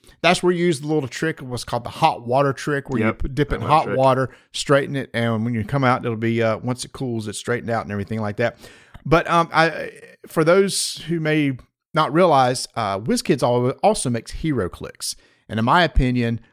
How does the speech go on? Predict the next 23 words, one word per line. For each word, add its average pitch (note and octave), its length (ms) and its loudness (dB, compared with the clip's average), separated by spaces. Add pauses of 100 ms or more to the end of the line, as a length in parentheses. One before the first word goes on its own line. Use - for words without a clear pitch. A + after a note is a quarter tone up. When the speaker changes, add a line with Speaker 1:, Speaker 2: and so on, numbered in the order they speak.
(160)
Speaker 1:
these C3+ 400 2
are A#2 100 4
much B2+ 600 2
better A#2 340 2
miniatures G#2 720 -2
than G#2 160 -6
the F#2 80 -4
HeroClix A2 640 -2
style. G2 280 -2
So - 120 -2
Speaker 2:
Yeah. G2 100 -4
Speaker 1:
don't F3+ 280 4
imagine C#3+ 540 0
HeroClix C#3 520 -2
style B2 220 0
miniatures. B2 500 -2
To - 100 -8
me, A#2+ 80 -2
they're G2+ 120 -4
better F#2 200 -4
than E2 100 -10
that. D2+ 240 -14 (640)
Speaker 2:
Yeah, A#2+ 220 0